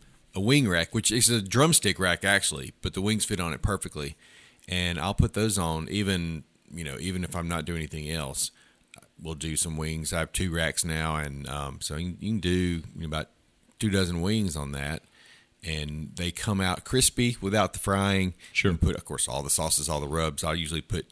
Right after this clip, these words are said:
Speaker 1: two or three different things on them just for fun to to
Speaker 2: N-,
Speaker 1: play with it.
Speaker 2: now, how long are you, uh, smoking those w-, wings, and at what temperature?
Speaker 1: Uh, should have looked at it when I, it's about four hundred, maybe a
Speaker 2: Okay.
Speaker 1: little bit less,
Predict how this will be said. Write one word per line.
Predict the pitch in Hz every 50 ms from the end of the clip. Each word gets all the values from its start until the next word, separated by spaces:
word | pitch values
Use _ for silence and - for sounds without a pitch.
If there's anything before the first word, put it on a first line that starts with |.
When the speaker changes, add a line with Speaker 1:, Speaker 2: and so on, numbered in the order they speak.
| _ _ _
Speaker 1:
two | - 92
or | 87
three | - - 82 80
different | 78 78 - 71 69 -
things | 87 82 85 78 82
on | 82 80
them | 80 78 78
just | 73 78 -
for | - 73 71
fun | - 87 82 80 80 80 71
to | 67 76 71 - - - - - - - - - - -
to | -
Speaker 2:
N-, | -
Speaker 1:
play | - 85 80 80
with | 82 80 80
it. | 82 - - -
Speaker 2:
now, | 120 123 127
how | 123 151 165 160
long | 151 147 139 131 123
are | 107
you, | 98 95 95 95 92 90 87 82
uh, | 85 85 82 80 80
smoking | - - - - 101 92 98 98 92 87
those | 80 82 - -
w-, | 101 95 90 82 -
wings, | 82 90 92 87 90 92 - -
and | - - 85
at | 80 64 -
what | 92 90 78 -
temperature? | - 73 - 69 - - - - - - - - - - -
Speaker 1:
Uh, | - 92 98 101 101 95 - - - -
should | - - - 92
have | 85 85
looked | 82 78 - -
at | 76 71 76
it | 69 57
when | 76 80
I, | 76 76 78 - -
it's | 87 87 90
about | 85 82 113 120 110 117 -
four | - 123 127 127
hundred, | 131 120 120 117 117 120 117 113 110 104 98 - -
maybe | 92 101 98 104
a | 101
Speaker 2:
Okay. | 98
Speaker 1:
little | 107 101 101
bit | 107 98 78
less, | 92 104 104 101 101 98 - - - -